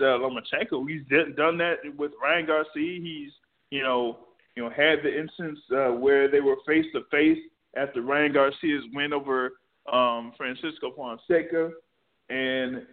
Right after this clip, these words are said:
you know, then after that particular fight, you talk about, you know, Bernard Hopkins. Well, Bernard Hopkins had an interview with Radio Raheem, and, you know, Devin Haney and Bill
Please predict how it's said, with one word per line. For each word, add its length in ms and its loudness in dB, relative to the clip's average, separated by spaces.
you 160 -4
know, 180 -2
then 240 2
after 300 2
that 200 2
particular 520 -6
fight, 240 2
you 260 -10
talk 200 -4
about, 380 -2
you 100 -8
know, 140 -2
Bernard 440 0
Hopkins. 560 -2
Well, 340 -4
Bernard 320 -6
Hopkins 520 -2
had 340 0
an 180 -6
interview 400 -4
with 160 -4
Radio 320 2
Raheem, 640 0
and, 200 -6
you 100 -8
know, 120 -6
Devin 360 -2
Haney 340 -2
and 220 -6
Bill 200 -2